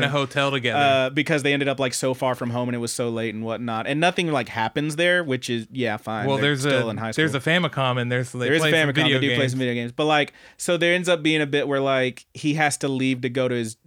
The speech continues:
Speaker 2: like, part-time job or whatever. He comes back, and she's, like, still waiting for him. It's very cute, but at the same time, it kinda has this, and this might just be me looking, it, it's for sure me looking way too into it, but when that happened, I was like, "Okay, she's, like,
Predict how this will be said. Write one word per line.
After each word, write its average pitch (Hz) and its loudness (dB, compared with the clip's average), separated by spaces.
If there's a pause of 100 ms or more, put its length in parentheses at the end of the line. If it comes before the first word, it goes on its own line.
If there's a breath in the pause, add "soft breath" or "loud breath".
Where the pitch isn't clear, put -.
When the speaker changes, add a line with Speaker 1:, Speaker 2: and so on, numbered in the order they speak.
(140)
Speaker 2:
like, 120 -4
part-time 120 -4
job 123 -2
or 117 -2
whatever. 117 -2
He 120 -4
comes 135 -4
back, 120 -2
and 117 -6
she's, 120 -6
like, 120 -4
still 127 -4
waiting 117 -2
for 123 -8
him. 117 -4
It's 117 -6
very 156 2
cute, 131 -2 (260 loud breath)
but 143 0
at 127 -2
the 131 -4
same 151 2
time, 139 0
it - -6
kinda 147 0
has 135 0
this, 127 -2 (800)
and 185 2
this 214 2
might 165 2
just 151 0
be 151 0
me 147 2
looking, 131 -2
it, 165 0
it's 170 0
for 165 0
sure 170 2
me 143 0
looking 127 -4
way 127 0
too 123 -6
into 113 -4
it, 131 -8
but 147 2 (300 loud breath)
when 147 -2
that 135 2
happened, 139 0
I 139 0
was 131 -2
like, 127 -4 (340 soft breath)
"Okay, 123 -4
she's, 123 -6
like, 120 -2